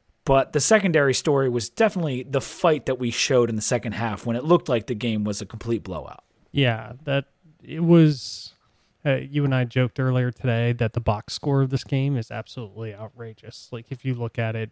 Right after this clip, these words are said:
Speaker 2: on, on both sides, both <laughs> in terms of Miami not being able to run the ball whatsoever, or we, us shutting down the run. I think they had, what, fifty-six yards of, you know,
Speaker 1: Mm-hmm.
Speaker 2: rushing offense for Miami,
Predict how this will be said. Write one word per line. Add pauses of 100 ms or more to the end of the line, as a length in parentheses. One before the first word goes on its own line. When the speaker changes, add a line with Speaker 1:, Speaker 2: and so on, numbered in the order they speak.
Speaker 2:
on, (180)
on
both
sides,
both
<laughs>
in
terms
of (320)
Miami
not
being
able
to
run
the
ball (300)
whatsoever,
or
we, (220)
us
shutting
down
the
run.
I
think
they
had,
what,
fifty-six
yards
of, (100)
you
know,
Speaker 1:
Mm-hmm.
Speaker 2:
rushing
offense
for
Miami,